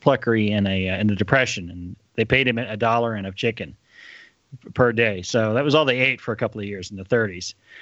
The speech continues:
So after that, he swore he'd never eat a bird ever again. So we always had to have, uh, country ribs, which those are big hunks of pork shoulder that are chopped up to look like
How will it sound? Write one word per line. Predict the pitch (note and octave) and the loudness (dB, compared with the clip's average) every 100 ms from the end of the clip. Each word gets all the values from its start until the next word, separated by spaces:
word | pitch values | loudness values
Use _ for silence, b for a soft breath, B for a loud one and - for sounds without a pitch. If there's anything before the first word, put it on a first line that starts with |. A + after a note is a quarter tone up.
| B | B
So | - C3+ | 0 2
after | D3 D3+ | 2 2
that, | C#3 B2+ | 2 2
he | B2+ | 0
swore | A2 - B2+ | -6 0 0
he'd | A2+ | 2
never | B2 A2+ | 2 0
eat | B2+ A#2 | -2 2
a | |
bird | A#2+ A#2 G#2 G#2+ | 2 2 0 -4
ever | B2 A#2 A2 | -2 2 2
again. | G#2 G#2+ F2+ | 0 -2 -6
So | - C#3+ | 2 4
we | D3+ | 6
always | F3+ G3 E3 | 4 4 2
had | E3+ | 2
to | C3+ | 4
have, | C#3 C3+ A#2 | 2 2 0
uh, | A2+ G2 F2+ | -2 -2 0
country | D#3+ E3+ - A#2+ | 0 0 0 2
ribs, | A#2 G#2 F#2+ | 2 2 0
which | B2 - | -2 2
those | E3+ D3+ | 2 4
are | C3+ G#2+ B B - | 2 0 B B 2
big | G3+ | 2
hunks | E3 D3 D#3 D#3+ - | 4 2 2 0 -4
of | |
pork | A2+ C#3 C#3 | 0 2 2
shoulder | - C#3 C3+ B2+ | 4 4 4 2
that | A#2 | 2
are | G#2+ | 2
chopped | - B2 - | 4 2 2
up | B2 | -2
to | A#2+ | -2
look | G2+ A#2 - | 0 0 4
like | C#3 | 2